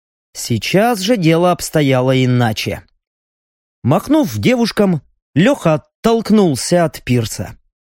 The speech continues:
Погрузившись, огляделся и поплыл вдоль рифов в поисках прохода,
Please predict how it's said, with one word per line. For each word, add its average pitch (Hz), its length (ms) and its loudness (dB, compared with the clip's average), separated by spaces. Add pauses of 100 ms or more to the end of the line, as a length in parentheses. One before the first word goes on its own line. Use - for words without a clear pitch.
(460)
Погрузившись, 208 880 0 (220)
огляделся 135 880 -2 (400)
и 233 100 2
поплыл 277 420 0
вдоль 160 360 2
рифов 214 640 0
в - 200 -20
поисках 196 600 0
прохода, 123 760 -2